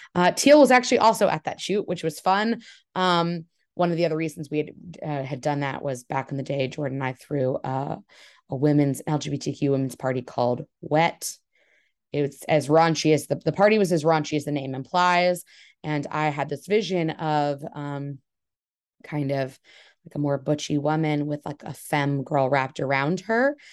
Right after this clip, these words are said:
Uh, and Jordan, uh, can't pick me up and she can pick Teal up. So I put, um, thank God for, uh, Jordan and Teal and me being just wacky, fun friends. I was like, "How do you two feel about being topless in a shower together?" And they were like, "We don't care."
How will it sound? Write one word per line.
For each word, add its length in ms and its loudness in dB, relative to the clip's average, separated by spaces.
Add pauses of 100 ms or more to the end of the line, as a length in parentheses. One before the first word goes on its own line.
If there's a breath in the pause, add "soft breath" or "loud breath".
(280 loud breath)
Uh, 160 -2
and 80 -2
Jordan, 420 4
uh, 220 0
can't 280 -8
pick 200 -6
me 160 -6
up 320 -2 (100)
and 320 -6
she 160 -10
can 140 -8
pick 200 -8
Teal 280 -4
up. 180 -4
So 160 -2
I 140 0
put, 340 2 (100)
um, 460 -4 (400 soft breath)
thank 180 -4
God 280 2
for, 480 0
uh, 340 -4
Jordan 380 -6
and 400 -6
Teal 400 -2
and 200 -6
me 480 -6 (460 loud breath)
being 540 0 (100)
just 220 -6
wacky, 760 0
fun 280 -2
friends. 480 -2
I 60 -6
was 100 -4
like, 120 -6
"How 140 -6
do 60 -4
you 80 -6
two 180 -6
feel 140 0
about 160 0
being 160 -6
topless 480 -6
in 40 -6
a 40 -6
shower 400 0
together?" 340 -6
And 140 -4
they 80 -2
were 100 -6
like, 180 -4
"We 120 -4
don't 200 -8
care." 260 -6